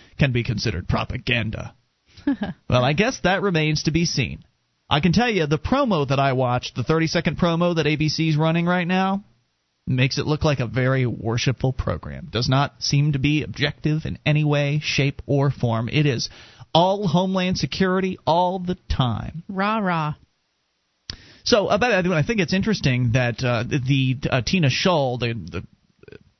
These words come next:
Speaker 1: the graduate here who has sh-, uh, created this anti-Homeland Security U S A, uh, webpage, has essentially had her life touched by these bureaucrats in a very negative fashion.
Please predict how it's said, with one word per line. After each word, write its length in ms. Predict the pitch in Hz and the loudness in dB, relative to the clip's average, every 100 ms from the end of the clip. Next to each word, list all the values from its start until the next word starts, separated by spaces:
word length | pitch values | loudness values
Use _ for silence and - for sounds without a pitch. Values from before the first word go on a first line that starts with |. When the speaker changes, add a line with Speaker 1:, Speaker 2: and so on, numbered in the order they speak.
| _ | _
Speaker 1:
the 100 | 131 | -8
graduate 460 | - 135 143 127 120 | -2 0 2 2 2
here 320 | 139 120 120 | 0 2 2
who 220 | 117 120 | 2 2
has 280 | 113 113 - | 0 -2 -4
sh-, 200 | 143 - | -6 -6
uh, 160 | 127 101 - | -4 -6 -4
created 320 | 143 139 117 | 0 0 0
this 160 | 113 | 0
anti-Homeland 760 | - 131 127 117 120 127 127 120 | 2 2 2 2 2 0 0 -2
Security 280 | 120 127 120 | -2 -2 0
U 140 | 113 | 0
S 140 | 113 | 0
A, 140 | 110 101 - - - - | -2 -4 -10 -20 -20 -4
uh, 160 | 107 90 | -2 0
webpage, 600 | 135 135 135 104 104 - _ _ _ _ _ _ _ _ _ | 0 2 2 0 -6 -10 _ _ _ _ _ _ _ _ _
has 420 | 160 143 139 135 | 2 2 0 -2
essentially 400 | 147 175 170 147 | -2 0 0 2
had 180 | 139 139 | 2 2
her 140 | 151 | 0
life 320 | 139 123 - | 0 -2 -4
touched 520 | - 185 127 - - - _ _ | 0 0 0 -6 -8 -16 _ _
by 160 | 135 123 | -2 0
these 160 | 113 | -2
bureaucrats 720 | - 113 80 - - - - - _ _ _ - | -2 -2 -2 -6 -8 -6 -8 -8 _ _ _ 0
in 80 | 160 | 2
a 40 | 127 | 4
very 280 | 139 127 | 2 2
negative 380 | 117 117 110 95 | 0 -2 -4 -6
fashion. 480 | - 73 - - | -6 -6 -6 -8